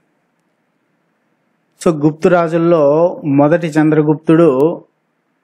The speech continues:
బంగారు నాణాలను, రెండవ చంద్రగుప్తుడు వెండి నాణాలను, మరి సముద్ర చంద్రగుప్తుడు రాగి నాణాలను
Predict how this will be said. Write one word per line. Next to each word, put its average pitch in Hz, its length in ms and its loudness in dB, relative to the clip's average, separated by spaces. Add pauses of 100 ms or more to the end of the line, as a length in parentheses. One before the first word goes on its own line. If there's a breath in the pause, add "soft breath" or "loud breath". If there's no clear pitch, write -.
(140)
బంగారు 151 600 -2
నాణాలను, 139 600 -2 (2000)
రెండవ 175 460 0
చంద్రగుప్తుడు 160 920 0 (400)
వెండి 147 420 0
నాణాలను, 139 600 -4 (2750)
మరి 160 160 0
సముద్ర 180 460 -2 (100)
చంద్రగుప్తుడు 135 600 -6 (1900)
రాగి 160 420 -2
నాణాలను 135 840 -4